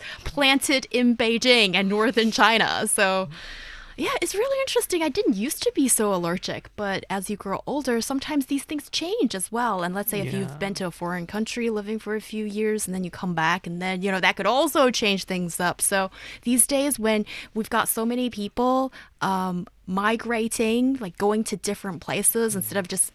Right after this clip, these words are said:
Speaker 1: staying in your hometown all your life. So,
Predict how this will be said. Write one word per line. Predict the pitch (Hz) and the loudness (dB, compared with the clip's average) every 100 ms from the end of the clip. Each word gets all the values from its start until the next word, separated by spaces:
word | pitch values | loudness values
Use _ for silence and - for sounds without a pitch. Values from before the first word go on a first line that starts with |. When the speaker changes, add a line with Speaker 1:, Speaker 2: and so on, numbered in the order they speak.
| _ _ - | _ _ -10
Speaker 1:
staying | - - - 220 233 233 214 | -8 -8 -6 -2 0 0 0
in | 196 | -2
your | 175 | -2
hometown | 180 196 202 196 180 185 214 | 0 0 0 -4 -4 -4 -4
all | 185 | -6
your | 180 160 | -6 -8
life. | - - 359 - | -8 -8 -8 -6
So, | - - 190 190 | -4 -2 0 -2